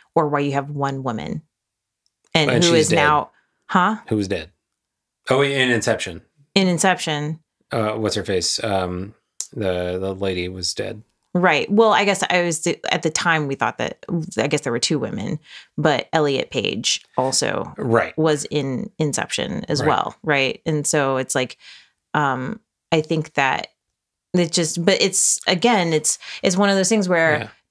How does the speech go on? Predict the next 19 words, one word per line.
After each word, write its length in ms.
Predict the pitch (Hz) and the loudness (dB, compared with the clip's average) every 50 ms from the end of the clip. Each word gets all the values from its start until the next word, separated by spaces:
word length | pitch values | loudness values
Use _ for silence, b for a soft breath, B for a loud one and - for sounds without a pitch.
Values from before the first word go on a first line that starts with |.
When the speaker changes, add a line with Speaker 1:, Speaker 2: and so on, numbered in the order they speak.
| _ _ - | _ _ 2
Speaker 1:
i-, 140 | 190 - - | 2 2 2
if 240 | 104 151 202 - - | 0 0 0 0 0
you, 140 | 170 170 180 | 0 0 2
the 140 | 156 175 165 | 2 2 2
subject 320 | - 202 190 175 180 180 | 2 0 0 0 0 0
matter 160 | 175 165 165 | 0 0 0
that 160 | 160 160 - | -2 -4 -6
you 60 | 175 156 | -4 -2
choose 240 | - 165 151 - | -2 -2 -2 -2
is 100 | 131 - | -2 -4
like, 120 | - - - | -6 -8 -4
here's 180 | - 151 139 135 | -4 -2 -2 -2
Oppenheimer, 460 | - - - - - - - - - - | -4 -6 -8 -6 -6 -4 -4 -6 -6 -4
here's 160 | 147 139 127 | -4 -4 -2
Dunkirk, 460 | - - - - - - - - - - | -4 -6 -6 -6 -6 -4 -6 -4 0 2
right? 180 | 147 143 - | 2 2 2
It's 120 | - 156 170 | 0 0 0
like, 160 | 160 151 - - | 0 0 0 -2
I, 200 | - 151 143 131 | 0 0 0 -2